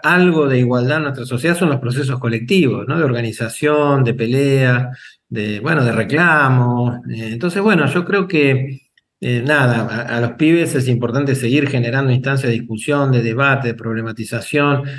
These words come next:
pero también que nosotros repasemos, revisemos, digamos, ya hoy no convences a un pibe contándole lo que pasó en la dictadura. Si hoy vos no generás instancias donde los pibes puedan sentir que cuestionan y problematizan incluso esa democracia,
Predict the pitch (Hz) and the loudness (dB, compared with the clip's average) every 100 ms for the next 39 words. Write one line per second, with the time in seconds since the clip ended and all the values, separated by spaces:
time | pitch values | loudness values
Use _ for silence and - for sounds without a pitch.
0 | - 143 139 156 185 208 180 131 175 175 | -10 -2 0 2 2 4 2 2 0 0
1 | 156 131 127 - - 165 156 143 123 123 | 0 0 -2 -4 -4 2 2 2 0 0
2 | 120 113 151 156 143 127 117 123 123 123 | -2 -2 2 2 2 2 0 -2 -2 -2
3 | - 156 165 180 180 180 - - 175 175 | 0 2 4 4 2 -2 -14 -12 -8 -2
4 | 156 156 131 185 139 127 123 135 127 127 | 0 2 2 2 2 2 2 2 2 2
5 | 123 135 131 131 120 113 120 127 117 113 | 0 0 2 2 2 -2 -6 -4 -4 -4
6 | 113 110 104 107 165 165 151 135 139 139 | -4 -4 -4 -2 2 2 2 2 2 2
7 | 143 143 127 160 139 127 117 120 123 151 | 2 0 0 2 2 0 -4 -4 -4 0
8 | 147 127 143 135 131 127 147 147 143 139 | 0 2 0 2 2 2 2 2 -2 -10
9 | - _ _ _ _ 127 123 127 123 165 | -18 _ _ _ _ -4 0 0 2 2
10 | 170 139 127 120 123 123 127 131 165 160 | 2 2 2 2 2 2 2 2 2 2
11 | 120 127 143 151 131 143 143 147 147 175 | 0 0 0 0 0 0 2 0 2 2
12 | 156 - 165 180 185 | 0 0 0 2 0